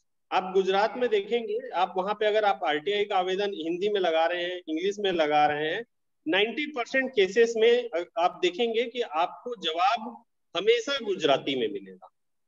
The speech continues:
और आप उनको जो है इस विषय पे इसलिए challenge नहीं कर पाओगे, वो बोलेंगे हमारे राज कार्य की भाषा जो है हमारे state ने इसको,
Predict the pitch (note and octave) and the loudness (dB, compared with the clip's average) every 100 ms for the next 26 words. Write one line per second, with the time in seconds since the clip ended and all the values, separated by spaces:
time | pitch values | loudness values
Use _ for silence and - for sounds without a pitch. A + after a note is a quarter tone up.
0 | _ _ _ _ G3+ B3 B3 - E3 G#3+ | _ _ _ _ 6 6 4 0 2 4
1 | B3 B3 A3+ B3+ B3+ B3 A#3+ A#3 A#3+ A#3 | 4 0 -2 -4 -4 0 -2 -2 -4 0
2 | B3+ B3+ A#3+ B3+ C4 B3+ B3 A#3+ B3 B3 | 0 0 -4 -6 -6 0 4 4 4 2
3 | A3+ A3+ G#3 G#3+ C4+ C4 A#3 B3 B3+ A#3+ | 0 2 2 2 -2 -2 2 2 2 0
4 | A#3 A#3 G#3 G#3+ - G#3+ A3 A3+ A#3 F3 | 0 0 0 0 -2 -2 -2 -4 -6 -4
5 | - A3+ G3+ F3 D3 F3 C4 - _ _ | 0 0 2 0 0 -2 -2 -8 _ _
6 | D#3+ F#3 A3+ G#3+ G3+ G3+ G3+ G#3 A3+ A3 | -2 2 4 2 0 0 0 0 -2 -2
7 | - - B3 D4+ D4+ | -8 -12 -8 -8 -10